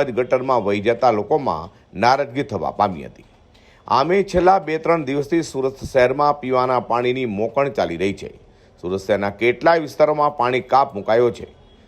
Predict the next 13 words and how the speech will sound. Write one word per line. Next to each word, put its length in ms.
ત્યારે 200
આજે 180
સોમવારે 460
ટેક્સટાઇલ 440
માર્કેટ, 560
કે 100
જે 120
રઘુકુળ 540
માર્કેટ 520
પાસેનું 420
રેલવે 300
ગણનારું 440
છે, 180